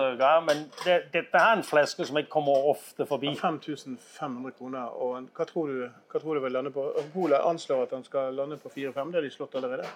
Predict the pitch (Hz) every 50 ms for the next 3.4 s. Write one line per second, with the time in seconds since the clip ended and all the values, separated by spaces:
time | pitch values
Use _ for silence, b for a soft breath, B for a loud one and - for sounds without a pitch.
0 | - - - 180 156 131 117 147 165 165 156 165 165 147 147 160 - _ - 165
1 | 135 143 156 147 131 139 175 170 151 151 175 185 170 165 - - - 147 123 117
2 | - - 156 151 143 - - - _ _ _ _ - 180 170 170 180 180 180 -
3 | 202 214 190 160 151 139 135 117